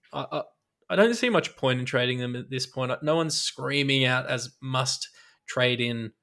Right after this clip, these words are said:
rookie options, and their break-evens are still so low that they're gonna keep making cash, even if they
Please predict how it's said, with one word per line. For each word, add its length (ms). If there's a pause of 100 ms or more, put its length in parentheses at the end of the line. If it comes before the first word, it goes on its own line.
(440)
rookie 360
options, 460
and 160
their 100
break-evens 420
are 40
still 200
so 200
low 360
that 180 (160)
they're 120
gonna 180
keep 220
making 300
cash, 440 (320)
even 220
if 80
they 140